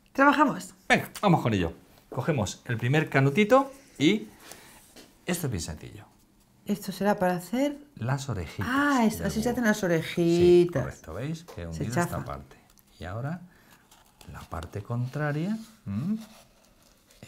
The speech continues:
Speaker 2: Esto es. Le damos un poquito de
Speaker 1: Un
Speaker 2: forma.
Speaker 1: pellizquito,
Speaker 2: El
Speaker 1: ¿no?
Speaker 2: pellizquito final.
Speaker 1: Eso.
Speaker 2: Y esto sería,
Speaker 1: Ya
Speaker 2: ¿m?
Speaker 1: está.
Speaker 2: ¿Estáis viendo cómo quedaría el buito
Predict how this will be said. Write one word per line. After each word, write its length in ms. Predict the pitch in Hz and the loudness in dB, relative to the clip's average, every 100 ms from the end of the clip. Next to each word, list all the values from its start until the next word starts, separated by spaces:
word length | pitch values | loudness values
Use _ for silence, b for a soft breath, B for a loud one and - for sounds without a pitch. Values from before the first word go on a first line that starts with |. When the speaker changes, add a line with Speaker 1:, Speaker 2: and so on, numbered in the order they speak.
| - - | -20 -20
Speaker 2:
Esto 300 | - - 123 | -20 -10 -6
es. 240 | 165 - b b b b b - | -6 -6 b b b b b -20
Le 60 | - | -20
damos 280 | - 73 - | -18 -14 -14
un 100 | 76 | -14
poquito 460 | 67 67 - - 90 | -16 -20 -20 -10 -6
de 120 | 110 | -4
Speaker 1:
Un 80 | 170 | -2
Speaker 2:
forma. 240 | 175 170 | 4 6
Speaker 1:
pellizquito, 840 | 160 170 190 247 - 202 185 - 139 | 8 6 4 -2 0 0 0 -2 -4
Speaker 2:
El 120 | 98 | -4
Speaker 1:
¿no? 60 | 73 | -2
Speaker 2:
pellizquito 640 | 78 78 - - 85 92 | -4 -4 -8 -8 -6 -4
final. 580 | - 113 127 131 185 - - | -2 2 6 6 4 -4 -8
Speaker 1:
Eso. 520 | 143 135 156 190 - 311 - | -6 -6 -6 -10 -12 -16 -18
Speaker 2:
Y 40 | - | -20
esto 200 | - 90 | -10 -8
sería, 480 | - 85 110 151 160 | -8 -6 -4 -4 -4
Speaker 1:
Ya 40 | 98 | -2
Speaker 2:
¿m? 80 | |
Speaker 1:
está. 260 | 202 202 160 - - | 0 0 -4 -8 -18
Speaker 2:
¿Estáis 280 | - 110 | -12 -8
viendo 320 | 147 196 226 220 - _ | -4 -2 -2 -6 -20 _
cómo 400 | - 123 165 135 | -8 -4 -4 -6
quedaría 560 | 107 92 85 107 135 135 | -6 -4 -4 -4 -4 -6
el 140 | 104 | -8
buito 520 | 98 101 131 135 190 | -4 -2 -2 -2 -4